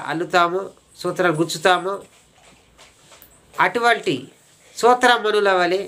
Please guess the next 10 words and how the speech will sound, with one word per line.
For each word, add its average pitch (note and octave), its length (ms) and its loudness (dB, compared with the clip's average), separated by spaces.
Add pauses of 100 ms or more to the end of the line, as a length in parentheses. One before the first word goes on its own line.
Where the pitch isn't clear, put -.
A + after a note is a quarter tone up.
(960)
మరి D3 140 2 (160)
ఈ D#3 40 4 (160)
వస్తువులన్నీ G#3+ 680 2 (280)
కూడా F#3 200 4 (580)
ఈ E3 40 -2 (300)
భగవంతుని A#3+ 640 0
యందే F#3 360 0 (1200)
కూర్చబడి F3 840 0
ఉన్నాయట. D3+ 440 0 (880)
అన్ని F3+ 440 0